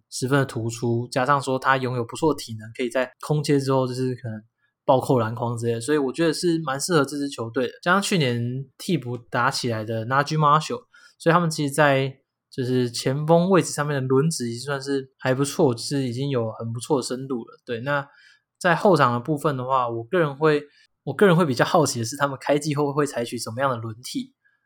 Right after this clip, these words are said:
对，那他们现在有的球员是 Graham，然后 Gary Temple、Satoransky、Nickeil Alexander-Walker 加上 Kira Lewis Junior 嘛，那 Lewis Junior 他应该会算是上时间最少的那一个，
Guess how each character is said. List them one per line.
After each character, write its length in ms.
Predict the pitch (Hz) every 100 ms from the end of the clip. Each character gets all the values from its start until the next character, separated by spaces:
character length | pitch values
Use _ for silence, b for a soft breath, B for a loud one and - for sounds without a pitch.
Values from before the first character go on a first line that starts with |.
| _
对， 100 | 127
那 80 | 143
他 60 |
们 100 | 165
现 100 | 156
在 120 | 170 160
有 140 | 120
的 60 | 117
球 160 | 127
员 120 | 123
是 520 | 120 139 127 123 123 - _ _
Graham， 320 | 165 135 117
然 100 | 113
后 340 | 123 123 120 117 b b _
Gary 240 | - 143 156
Temple、 680 | - 147 160 147 113 - _ _ _
Satoransky、 920 | 131 120 127 151 165 - 135 113 113 117 _ _
Nickeil 360 | 131 151 143 139
Alexander-Walker 540 | 139 143 139 139 131
加 140 | 117 127
上 320 | 131 123 123 _
Kira 240 | 135 135 135
Lewis 300 | 131 131 123
Junior 400 | - 123 120 117
嘛， 100 | 117 - 147
那 220 | 147 143 b b _ _ _
Lewis 260 | 160 165 165
Junior 440 | 160 156 156 127
他 560 | 113 127 127 127 131 -
应 100 | 185
该 80 | 190
会 340 | 180 180 160 143
算 200 | 151 139
是 360 | 143 139 131 B B _ _ _ _ _ _ _
上 220 | - 165
时 120 | 120 120
间 400 | 131 131 139 143
最 180 | 170
少 200 | 139 104
的 40 | 104
那 100 | 113
一 60 | 113
个， 160 | -